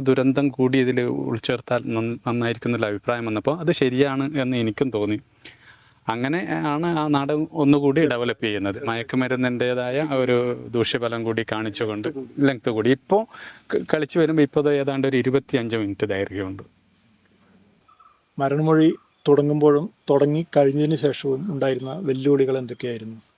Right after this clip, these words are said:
Speaker 1: വെല്ലുവിളികൾ എന്ന് പറയുമ്പം അതിൻ്റെ തുടക്കം ഒരു വല്ലാത്ത വെല്ലുവിളി തന്നെയായിരുന്നു.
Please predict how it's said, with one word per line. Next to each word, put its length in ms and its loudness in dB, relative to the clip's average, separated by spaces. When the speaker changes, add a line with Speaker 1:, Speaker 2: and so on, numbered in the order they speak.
Speaker 1:
വെല്ലുവിളികൾ 800 4
എന്ന് 140 2
പറയുമ്പം 440 0
അതിൻ്റെ 380 0
തുടക്കം 420 0
ഒരു 100 2
വല്ലാത്ത 440 -2
വെല്ലുവിളി 440 0
തന്നെയായിരുന്നു. 520 -4